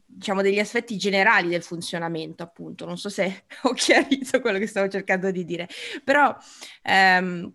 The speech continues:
credo che questo sia interessante per noi perché ci fa vedere anche, mh,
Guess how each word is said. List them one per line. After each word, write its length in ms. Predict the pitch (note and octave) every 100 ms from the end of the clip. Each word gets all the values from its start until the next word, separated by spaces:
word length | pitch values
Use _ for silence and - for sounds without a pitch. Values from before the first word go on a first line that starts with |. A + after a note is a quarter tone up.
| -
credo 220 | A#3+ C#4
che 80 | G#3
questo 240 | B3+ B3
sia 140 | G#3
interessante 680 | G3 F#3+ F#3+ F#3+ G3 G3 F#3
per 180 | F3+ F#3+
noi 260 | F#3 G#3
perché 260 | A3 E3 F3+
ci 160 | F3 F3+
fa 180 | F#3+
vedere 380 | F#3 G3 F#3 G3
anche, 720 | F3 F3+ F#3 - F#3+ F#3 - _
mh, 400 | - E3+ -